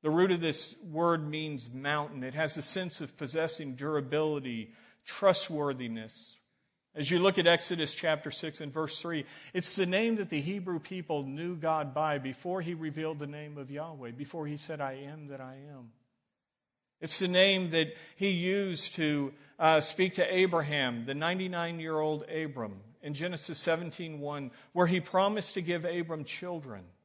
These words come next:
and to make a nation the Almighty, <coughs> excuse me, the all-powerful one who can accomplish the impossible said, "I will give you children."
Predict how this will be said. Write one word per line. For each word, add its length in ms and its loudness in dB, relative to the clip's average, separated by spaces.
and 140 -6
to 80 -4
make 220 0
a 80 2
nation 680 -4
the 100 8
Almighty, 760 6
<coughs> 120 6
excuse 400 0
me, 120 2
the 100 4
all-powerful 720 4
one 200 -2
who 140 -8
can 160 -4
accomplish 640 -6
the 60 -10
impossible 580 -4
said, 260 -10
"I 380 0
will 140 -4
give 300 -8
you 220 -12
children." 380 -20